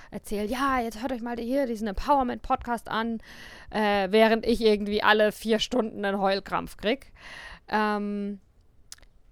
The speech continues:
ein bisschen, also da hab ich schon gedacht, „Äh, mach ich denen jetzt was vor?“ Ich hab mir diese Frage gestellt, ne? Ich hab mir das dann durchgefühlt und durchüberlegt,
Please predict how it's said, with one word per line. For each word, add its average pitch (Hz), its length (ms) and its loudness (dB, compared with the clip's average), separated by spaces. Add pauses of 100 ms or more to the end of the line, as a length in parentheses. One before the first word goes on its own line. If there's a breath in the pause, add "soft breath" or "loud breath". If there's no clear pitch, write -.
(1500)
ein 214 60 4
bisschen, 247 400 8 (100)
also 214 220 4
da 214 160 8
hab 220 80 4
ich 226 100 -2
schon 240 140 0
gedacht, 208 320 -2
„Äh, 185 260 -10
mach 180 240 -10
ich 156 140 -14
denen 180 180 -2
jetzt 170 220 -6
was 175 160 -6
vor?“ 240 340 6
Ich - 140 0
hab 254 120 -2
mir 240 80 2
diese 190 200 -2
Frage 196 340 0
gestellt, 147 460 -10
ne? 202 260 0
Ich - 140 -6
hab 202 100 -4
mir 196 100 0
das 185 160 -4
dann 185 300 -4 (460 soft breath)
durchgefühlt 220 1300 4
und 180 180 -6
durchüberlegt, 180 840 4